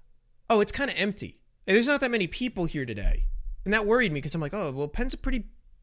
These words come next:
a pretty decent matchup for Saint Joe's." I think a lot of people in the Philadelphia area, Drexel had more fans at the game,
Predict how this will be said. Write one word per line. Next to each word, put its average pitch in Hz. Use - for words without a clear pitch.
a 247
pretty 302
decent 220
matchup 180
for -
Saint 170
Joe's." 175
I 160
think 175
a 160
lot 160
of 160
people 175
in 170
the 160
Philadelphia 170
area, 208
Drexel 190
had 156
more 143
fans 131
at 160
the 151
game, 139